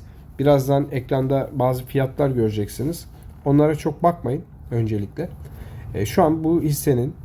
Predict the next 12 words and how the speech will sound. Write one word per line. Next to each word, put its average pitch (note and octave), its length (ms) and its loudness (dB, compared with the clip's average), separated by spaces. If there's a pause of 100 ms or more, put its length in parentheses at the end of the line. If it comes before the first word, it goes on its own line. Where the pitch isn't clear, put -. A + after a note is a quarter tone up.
(380)
e, A#2 180 0
geçmişten C#3 680 0 (140)
şöyle B2+ 300 0
geldiğimizde A#2+ 760 0 (420)
ciddi D3+ 320 -2
bir D3+ 100 4
yükseliş C#3 500 2
yaptığını, G2+ 440 -4 (360)
ardından A2 580 2
da, C3+ 140 -6 (680)
e, G#2 460 2
zirveleri C#3 640 4